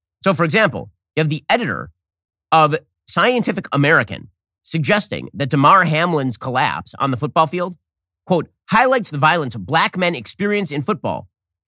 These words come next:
The terrifyingly ordinary nature of football's violence disproportionately affects black men." This is not a think piece in Slate.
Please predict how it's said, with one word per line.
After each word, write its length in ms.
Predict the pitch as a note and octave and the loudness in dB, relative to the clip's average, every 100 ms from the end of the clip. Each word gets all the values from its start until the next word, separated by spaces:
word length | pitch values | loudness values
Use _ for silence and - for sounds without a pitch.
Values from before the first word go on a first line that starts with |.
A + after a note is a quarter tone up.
| _ _ - | _ _ -8
The 80 | E3+ | -4
terrifyingly 680 | - A#3+ C#4+ A#3 G#3+ A3 F#3 | 2 2 4 4 4 2 0
ordinary 440 | D3+ G3+ G3+ E3 | 0 0 2 2
nature 300 | D3 F3 C#3 | 2 0 -2
of 100 | A2 | -6
football's 340 | G2+ G#3+ E3+ C#3+ | -4 -4 -2 0
violence 320 | D#3 D3+ B2+ | 2 2 -2
disproportionately 720 | F3 - D#3+ G3+ A3+ A3 A3 | -6 -6 -4 -2 -2 -2 -4
affects 340 | C#3 - F#3 D3 | -4 -2 -4 -2
black 320 | D3+ D3 C#3+ | -2 -2 -2
men." 260 | C#3 D2+ - _ | -4 -6 -12 _
This 100 | D3 | -6
is 80 | E3+ | 0
not 160 | G#3+ E3+ | 2 2
a 40 | |
think 300 | - D#3 C3+ | -2 -4 -4
piece 260 | D#3+ D#3 - _ - | -8 -8 -12 _ -10
in 100 | A#2 | -6
Slate. 440 | A2+ - A#2 D#3 | -6 -4 -4 -6